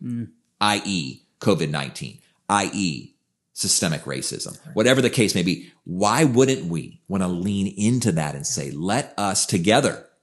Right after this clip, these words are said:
Speaker 2: solve the problem"? So that's my suggestion. That's my recommendation based upon what you just taught me, is that we would do exactly what you said, identify those problems all the way down to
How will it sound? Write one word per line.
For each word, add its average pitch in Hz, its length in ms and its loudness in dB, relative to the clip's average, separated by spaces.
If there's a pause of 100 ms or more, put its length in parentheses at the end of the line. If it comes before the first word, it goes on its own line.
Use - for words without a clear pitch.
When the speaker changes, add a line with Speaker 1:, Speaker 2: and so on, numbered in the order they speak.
(520)
Speaker 2:
solve 78 880 2 (340)
the 85 100 -4
problem"? - 440 -2 (160)
So - 360 2
that's 117 200 2
my 117 120 4
suggestion. 92 580 -2 (220)
That's 98 200 0
my 90 240 0 (160)
recommendation 107 840 4
based 107 240 2
upon 92 160 2
what 80 140 -2
you 107 120 2
just 107 240 0
taught 92 300 -2
me, 80 460 -2 (260)
is 98 220 2
that 90 240 0
we 113 200 4
would 92 600 0 (180)
do 123 160 6
exactly 120 380 4
what 113 80 6
you 110 80 4
said, 73 240 0
identify 131 500 2
those 135 160 2
problems 127 540 2 (100)
all 131 480 4
the 135 80 2
way 127 160 4
down 107 320 2
to 90 460 0